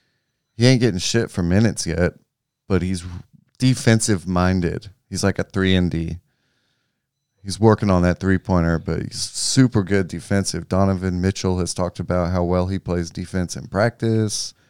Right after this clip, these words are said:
He's played some games in the N B A and done pretty well on players like Devin Booker defensively. He only had about four minutes in this game, but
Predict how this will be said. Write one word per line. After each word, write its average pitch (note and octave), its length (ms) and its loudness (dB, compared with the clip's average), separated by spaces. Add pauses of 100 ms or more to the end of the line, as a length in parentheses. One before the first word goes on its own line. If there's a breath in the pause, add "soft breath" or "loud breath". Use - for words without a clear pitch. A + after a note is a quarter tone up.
(920)
He's A2+ 280 0
played A2+ 480 4
some B2 200 -2
games F#2 400 0
in F2+ 100 -4
the F2 60 0
N F2 140 -2
B F2 140 0
A F2 260 2
and D#2 180 -4 (880)
done G#2+ 200 8
pretty A2 200 6
well F2+ 340 8
on E2+ 160 4
players F2+ 320 2
like E2+ 160 -4
Devin F2 280 -2
Booker F2 420 -2
defensively. F2+ 720 -4 (1600)
He A#2 120 6
only F#2+ 180 6
had G2 240 8
about E2 320 0
four F#2 340 2
minutes F2+ 380 0
in F2+ 60 -4
this E2 160 -2
game, F2 400 0
but D#2+ 240 -4